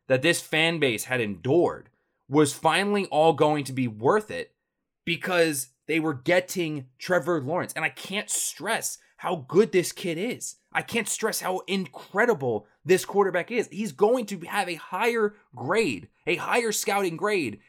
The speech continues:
than Andrew Luck. Like, that's how good this dude is. Better than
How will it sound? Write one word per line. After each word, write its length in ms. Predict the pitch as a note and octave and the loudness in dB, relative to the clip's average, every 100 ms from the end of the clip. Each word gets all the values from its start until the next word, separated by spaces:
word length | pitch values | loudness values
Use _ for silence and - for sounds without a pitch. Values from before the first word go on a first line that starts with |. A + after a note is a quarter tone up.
| _ | _
than 160 | E3 G#3 | 2 4
Andrew 380 | A3 A3+ A#3 A3+ | 4 0 0 0
Luck. 440 | A3 A#3+ - - _ - | 2 2 0 -10 _ -6
Like, 180 | F#3+ - | -4 0
that's 260 | A#3+ - | 0 0
how 140 | A3+ G#3+ | 0 -2
good 280 | - C4+ | 0 -2
this 200 | G3 G#3 | 0 -2
dude 260 | - A3+ A3 | 0 0 2
is. 240 | B3+ G3 | 4 2
Better 260 | B2 A3 D4 | 2 2 2
than 220 | C4 C#3+ | 0 -4